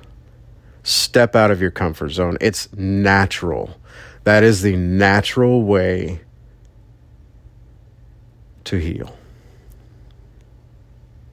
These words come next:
It's not pretty, and it's not for the faint of heart.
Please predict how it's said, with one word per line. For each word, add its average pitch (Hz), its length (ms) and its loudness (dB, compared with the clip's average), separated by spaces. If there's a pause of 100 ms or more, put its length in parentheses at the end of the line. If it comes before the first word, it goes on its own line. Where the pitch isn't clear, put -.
(1000)
It's - 180 -4
not 85 260 0
pretty, 104 560 0 (3250)
and 85 120 -2
it's 73 220 -10
not 82 340 -2 (100)
for - 200 -6
the 78 120 -4
faint 80 280 -8
of 87 120 -12
heart. - 280 -14